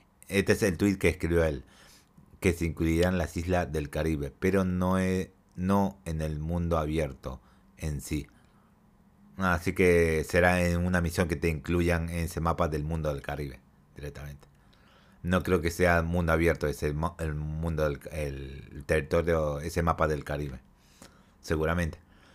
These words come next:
En cuanto a la zona principal, el usuario de Brasil afirma que s-, no será superior a Vice City, la versión ficticia de la franquicia misma que puede simular a Florida.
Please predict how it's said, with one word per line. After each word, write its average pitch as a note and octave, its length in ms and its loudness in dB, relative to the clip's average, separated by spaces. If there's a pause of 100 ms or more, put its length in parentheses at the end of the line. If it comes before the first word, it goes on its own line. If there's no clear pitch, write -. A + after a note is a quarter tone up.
(180)
En F#2+ 160 -2
cuanto F#2+ 240 4
a F2+ 40 4
la F2 120 2
zona A2+ 280 2
principal, G2 540 0
el F2 140 -2
usuario F#2 340 2
de F2 140 2
Brasil D#2+ 400 -2
afirma E2+ 440 -2
que F2+ 200 0
s-, - 320 -8
no F2+ 240 -2
será F#2+ 240 0
superior D#2+ 580 -2
a D2+ 140 -4
Vice D#2+ 440 -2
City, D#2 400 -8 (380)
la E2 140 2
versión E2+ 320 0
ficticia F2 440 -2
de E2 120 -2
la D2+ 260 -4
franquicia D#2 560 -6
misma E2+ 460 -4 (340)
que D2 140 -6
puede E2+ 500 0
simular D#2+ 760 -4
a D2+ 120 -6
Florida. D2+ 600 -6